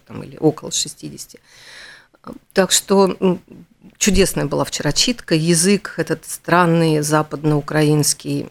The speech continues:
м, история про львов и про людей, которые жили всю жизнь, э, в Карпатах. Может быть, и вот потом как бы о-, оказались там во Львове. И такое, м, и такие яркие характеры. И,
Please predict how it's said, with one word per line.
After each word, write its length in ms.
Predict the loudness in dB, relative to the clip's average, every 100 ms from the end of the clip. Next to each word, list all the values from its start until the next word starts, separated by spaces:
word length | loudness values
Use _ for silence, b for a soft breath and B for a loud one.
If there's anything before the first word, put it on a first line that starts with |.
| -8
м, 760 | -8 -6 -8 -10 -14 -16 -18 -18 -18 -8
история 360 | 0 2 2
про 380 | 0 -2 0 2
львов 540 | 2 4 4 4 0 -14 B B B B -2
и 120 | -2
про 340 | 0 0 2
людей, 420 | 0 -2 0 2
которые 480 | 2 -2 -2 -2 0
жили 300 | 2 2 0
всю 260 | 0 -2 -2
жизнь, 520 | -2 -4 -4 -4 -4
э, 460 | -6 -10 -12 -12 -14
в 80 | -10
Карпатах. 680 | -10 -6 0 0 0 -8 -12 b b b b b b _ -20 -2
Может 360 | 2 2 2 0
быть, 220 | -2 -2
и 20 |
вот 160 | -4 -6
потом 320 | -10 -6 -4 -4
как 180 | -6 _ _ -20
бы 80 | -10
о-, 260 | -8 -2 -2
оказались 500 | 0 -4 -2 -4 -6
там 200 | -6 -8 -2
во 120 | -4
Львове. 440 | 2 2 2 0
И 220 | -4 0 0 0
такое, 600 | -10 -4 2 4 4 0 -4
м, 220 | -4 -4 -4 _
и 100 | -18 -6
такие 300 | -4 -2 2
яркие 380 | 4 2 0 -4
характеры. 920 | -2 0 0 0 -4 -4 -2 -2 -4
И, 320 | -6 -4 -4